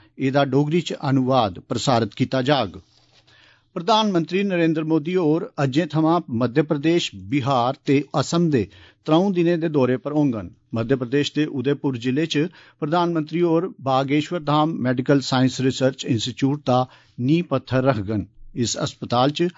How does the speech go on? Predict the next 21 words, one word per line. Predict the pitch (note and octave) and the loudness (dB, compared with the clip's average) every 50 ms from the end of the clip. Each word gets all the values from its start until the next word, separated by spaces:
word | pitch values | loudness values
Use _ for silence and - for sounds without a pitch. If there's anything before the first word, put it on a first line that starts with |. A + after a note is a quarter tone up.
| - - _ - | -18 -20 _ -2
कैंसर | - C#3 C#3 C#3+ C#3 - E3+ E3+ E3+ D#3 | 0 0 0 0 -2 0 0 0 0 2
दे | E3 E3+ | 0 0
रोगियें | D3 C3 C3 B2+ B2 C#3+ D#3+ D#3+ D#3 C#3 | 2 0 0 0 0 0 0 2 2 0
दा | D3 D#3+ D#3 C3+ | 0 2 2 0
मुफ्त | C3 C3 B2+ - - C#3 | 0 -2 -6 -6 -2 -2
इलाज | A#2 B2 A#2+ A#2 A#2 A#2+ | 0 2 2 2 2 2
होग | C3+ C#3+ B2+ C3 D3+ G3 G3 - - - _ _ - | 2 2 2 2 0 -2 -8 -10 -14 -20 _ _ 2
ते | E3 E3+ - - D3+ D3 D3+ | 2 2 2 0 -2 0 0
आधुनिक | C#3 D#3 F3 F#3 G3+ G3+ - B2+ | 0 0 0 0 0 0 0 0
मशीनें | B2 A#2+ - - - D#3+ D#3+ D#3 D3 B2+ F#2+ E2+ _ _ _ _ _ _ | 0 0 -2 0 0 2 2 2 2 0 -2 -8 _ _ _ _ _ _
ते | - C#3+ C#3 C3+ B2 B2 | -2 0 0 0 0 0
माहिर | C3 C3+ C3 B2 D#3 F3+ D#3 C3+ | 0 0 2 2 2 0 2 2
डाक्टरें | C3+ B2 A#2+ - C#3+ C#3+ C#3 | 0 0 0 0 0 0 0
दी | B2+ A#2 - - | 0 -2 -2 0
सुविधा | C#3+ A#2+ A2+ A2 A#2+ A#2+ B2 - | 0 0 0 2 2 0 0 2
होग। | D#3 C#3+ B2 A2 G2 A2 A2 F#2+ - _ _ _ _ _ _ _ _ _ _ - | 2 2 2 2 0 -4 -6 -6 -12 _ _ _ _ _ _ _ _ _ _ -10
भोपाल | A2+ A#2 - D3 D3 C3 A#2 A#2 - | -10 -6 -2 0 2 2 2 0 -4
च | - C3+ D3 G3 G#3+ - - - - - | -2 -2 -2 -2 -2 -6 -18 -20 -18 -8
प्रधानमंत्री | - D#3 D3+ F3 F3 F3+ F3 E3+ D#3 D3+ - E3+ F3+ F#3 | -6 -2 2 2 4 4 2 0 0 -2 -4 -2 -2 0
होर | F3 F3 E3+ D3 A#2 | 0 0 -2 -4 -4
दो | G2 C3+ D#3+ | 0 0 0